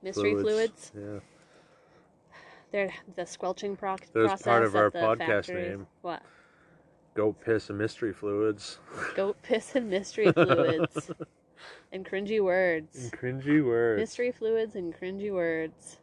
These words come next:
Speaker 1: There we go. There's the podcast name. I won't remember, though, once
Speaker 2: The
Speaker 1: I
Speaker 2: grapple grip of mystery fluids and goat piss.
Speaker 1: Oh my God.
Speaker 2: <laughs>
Speaker 1: That's a, that's a little bit too long, I think. I'm not gonna re-, I'm not gonna remember that.
Speaker 2: It's not the first time I've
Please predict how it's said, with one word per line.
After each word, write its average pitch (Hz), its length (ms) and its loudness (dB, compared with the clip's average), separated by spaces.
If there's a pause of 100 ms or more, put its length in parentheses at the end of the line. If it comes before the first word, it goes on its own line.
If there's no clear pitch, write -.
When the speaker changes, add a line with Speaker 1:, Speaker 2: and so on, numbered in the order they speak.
(100)
Speaker 1:
There 190 180 -4
we 170 100 -2
go. 165 280 -6 (160)
There's 185 220 -6
the 175 100 -12
podcast 165 560 -14
name. 160 240 -12 (340)
I 196 60 -2
won't 208 160 0
remember, 165 340 -4
though, 151 220 -4
once 156 160 -4
Speaker 2:
The - 120 0
Speaker 1:
I - 40 -2
Speaker 2:
grapple 131 460 6
grip 123 340 6 (200)
of 107 240 -10
mystery 123 440 -2
fluids 123 540 2
and 107 160 -2
goat 104 260 0
piss. - 100 -14 (180)
Speaker 1:
Oh 233 200 -2
my - 80 0
God. 170 560 8
Speaker 2:
<laughs> 165 120 -6 (1300)
Speaker 1:
That's 208 140 -12
a, 180 220 -2
that's 220 160 -2
a 220 40 0
little 196 200 4
bit 185 180 2
too 190 220 -2
long, 185 340 0
I 175 80 -2
think. 170 320 -6 (480)
I'm 208 60 -14
not 214 100 -6
gonna 180 160 -4
re-, 185 140 2 (680)
I'm 277 80 -2
not 262 120 8
gonna 233 140 6
remember 226 340 4
that. 180 220 0 (100)
Speaker 2:
It's - 200 -16
not 123 140 -2
the - 80 -20
first 120 300 2
time 110 180 -2
I've 110 260 -2